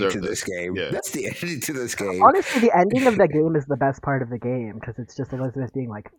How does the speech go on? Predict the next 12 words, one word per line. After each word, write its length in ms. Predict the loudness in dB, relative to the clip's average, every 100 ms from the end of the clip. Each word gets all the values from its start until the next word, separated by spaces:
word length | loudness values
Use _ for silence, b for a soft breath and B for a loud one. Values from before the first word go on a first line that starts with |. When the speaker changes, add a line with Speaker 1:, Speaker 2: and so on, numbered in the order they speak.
| _ _ -10
Speaker 3:
"Fuck 220 | -8 -8 -10
you, 300 | -8 -6 -6
my 200 | -6 -6 -6
Speaker 1:
Yeah. 240 | -4 -2
Speaker 3:
guy." 460 | -2 -2 -2 -4 -4
Speaker 1:
Turns 280 | -2 2 4
out 120 | 4
Speaker 2:
Yeah. 60 | 4
Speaker 1:
you 160 | 2
are 60 | 0
not 80 | -2 -4
redeemable, 600 | -2 0 0 0 -2 -2